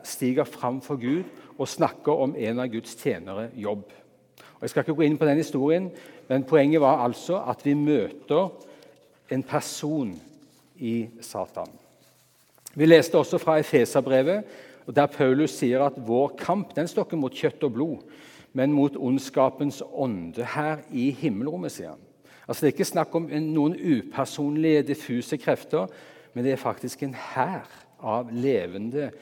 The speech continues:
personlige, onde vesener. Og så har vi jo historien fra Nytestamentet, der Jesus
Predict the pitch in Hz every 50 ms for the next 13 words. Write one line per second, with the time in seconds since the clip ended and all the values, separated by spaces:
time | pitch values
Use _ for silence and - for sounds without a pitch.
0 | - _ - - 135 117 - - - 110 101 110 120 123 131 139 127 107 87 -
1 | - - - _ _ _ _ - - _ _ - - 110 92 87 87 92 101 110
2 | - - - 104 101 92 90 - - - - - - - _ _ _ _ _ _
3 | _ _ _ _ _ _ _ _ _ _ _ _ _ _ - - - - - -
4 | - - - - - - - - - _ - _ - 139 196 214 156 165 160 165
5 | 175 185 185 190 180 - - 156 151 165 180 170 - - 151 156 156 123 110 110
6 | - 135 123 - 147 127 117 113 101 - - 101 113 131 139 147 139 123 123 120
7 | - - 156 147 - - - - - - -